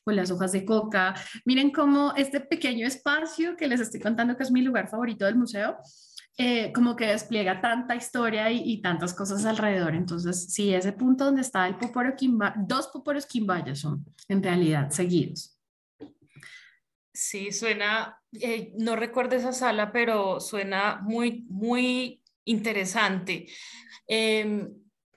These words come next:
Speaker 2: cuando pienso en el Museo del Oro y en todo el trabajo que han hecho los especialistas, historiadores, arqueólogos, antropólogos, en fin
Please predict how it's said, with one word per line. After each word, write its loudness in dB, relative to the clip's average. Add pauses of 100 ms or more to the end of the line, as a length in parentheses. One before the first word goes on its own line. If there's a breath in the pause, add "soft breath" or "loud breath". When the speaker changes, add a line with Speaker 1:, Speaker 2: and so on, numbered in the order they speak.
(240)
Speaker 2:
cuando 2
pienso -2
en 0
el 0
Museo 0
del 0
Oro 0
y -2
en -4
todo 4
el 2
trabajo 0
que -2
han -4
hecho -4
los -4
especialistas, -4
historiadores, -2
arqueólogos, -4
antropólogos, -4
en -6
fin -8